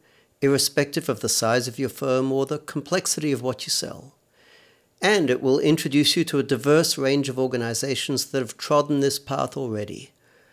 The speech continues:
our silent revolutionaries. The machine.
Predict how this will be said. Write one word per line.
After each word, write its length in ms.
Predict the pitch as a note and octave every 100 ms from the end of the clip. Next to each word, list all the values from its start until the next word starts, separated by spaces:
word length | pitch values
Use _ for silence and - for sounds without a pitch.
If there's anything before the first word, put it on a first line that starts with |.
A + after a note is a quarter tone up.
| _ -
our 320 | A#2 A#2 A#2
silent 720 | - - C3+ B2+ B2 C#3 -
revolutionaries. 1000 | A#2 G#2+ A2 G#2 - F#2 D2 - - - _ _ _ _ _ _ _ _ _ _ _ _ _ _ _ _ _ _ _
The 200 | - C3
machine. 560 | C#3+ C#3+ C#3 A#2 G2